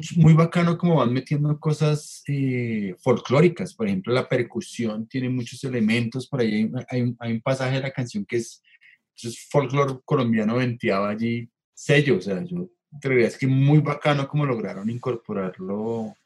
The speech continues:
en esa canción que tiene unos tintes completamente distintos,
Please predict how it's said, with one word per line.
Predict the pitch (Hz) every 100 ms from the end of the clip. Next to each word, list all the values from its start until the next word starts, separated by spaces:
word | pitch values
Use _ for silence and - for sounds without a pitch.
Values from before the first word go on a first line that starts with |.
| _ _ _ _ _ _ 135
en | 120
esa | 113 113
canción | 135 110 107 98
que | 120
tiene | 117 123
unos | 117 - -
tintes | 135 117 123 117 -
completamente | - 101 101 104 117 120 113 127
distintos, | 120 - 117 92 - -